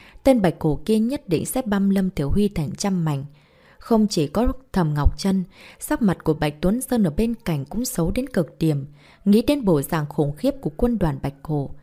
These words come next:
khóe miệng không khỏi trào ra một tia chua xót.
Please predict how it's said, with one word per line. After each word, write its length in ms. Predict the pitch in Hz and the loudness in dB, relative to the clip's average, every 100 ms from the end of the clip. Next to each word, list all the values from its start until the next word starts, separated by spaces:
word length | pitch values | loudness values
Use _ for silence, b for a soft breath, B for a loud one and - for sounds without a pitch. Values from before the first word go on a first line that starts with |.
| b b b | b b b
khóe 280 | - 185 226 | 0 2 2
miệng 280 | 262 175 - | 2 2 2
không 200 | 247 247 | -2 -2
khỏi 200 | 180 147 | -2 -4
trào 220 | 151 143 | -2 -6
ra 160 | 139 220 | -4 -2
một 260 | 180 151 - | -2 -2 -2
tia 120 | 214 | -2
chua 260 | - 208 | -2 -4
xót. 300 | 196 240 254 | -4 -6 -8